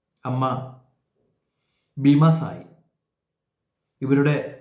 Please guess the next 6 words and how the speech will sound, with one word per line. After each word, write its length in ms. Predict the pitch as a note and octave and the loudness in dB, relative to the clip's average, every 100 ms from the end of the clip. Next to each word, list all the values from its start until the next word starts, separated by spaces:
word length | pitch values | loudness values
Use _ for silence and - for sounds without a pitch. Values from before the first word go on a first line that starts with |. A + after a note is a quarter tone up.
| _ _ _ _ _ _ - | _ _ _ _ _ _ 0
പതിനാല് 560 | A3 A3 C#4 C#4+ D4 C#4 | 2 2 2 0 0 -2
മക്കളിൽ 320 | A3 - E3+ - - - _ - | -4 -2 -2 -2 -8 -20 _ -4
ഏറ്റവും 280 | D#3+ E3 F#3+ D#3 | -2 -2 -4 -2
ഇളയവനായിട്ടാണ് 1040 | D#3 F3 F#3+ G3 G3 E3+ D#3+ D#3+ D#3 C#3 C#3 B2+ | 0 0 0 0 2 4 2 2 -2 -4 -8 -10
അദ്ദേഹം 280 | B2 A#2+ B2 - _ _ _ _ _ _ _ _ _ | -10 -10 -12 -16 _ _ _ _ _ _ _ _ _
ജനിക്കുകയുണ്ടായത്. 800 | C3+ C3+ B2+ B2+ B2 G2+ G2 D#2+ | -2 0 0 -2 -4 -6 -10 -14